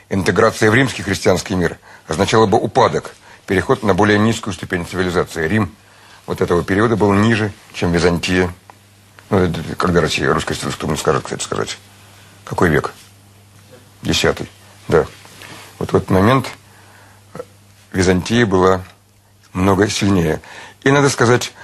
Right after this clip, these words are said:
последующие два столетия после Крещения Русь действительно переживает, ну, некий взлёт. Это была Новгородско-Киевская Русь, очень богатая, очень интересная.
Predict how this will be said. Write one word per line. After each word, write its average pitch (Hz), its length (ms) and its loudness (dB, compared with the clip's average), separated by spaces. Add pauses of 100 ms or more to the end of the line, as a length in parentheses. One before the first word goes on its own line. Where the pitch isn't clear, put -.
(140)
последующие 113 400 0
два 107 120 2
столетия 110 360 2
после 107 220 -4
Крещения 117 460 0
Русь 113 160 0
действительно 110 640 0 (320)
переживает, 98 760 4 (720)
ну, 127 80 -2
некий 117 320 2
взлёт. 135 420 0
Это - 100 -6
была 85 400 2
Новгородско-Киевская 87 880 0
Русь, 101 240 0
очень 78 240 -6 (720)
богатая, 92 800 0
очень 90 260 0
интересная. 87 680 0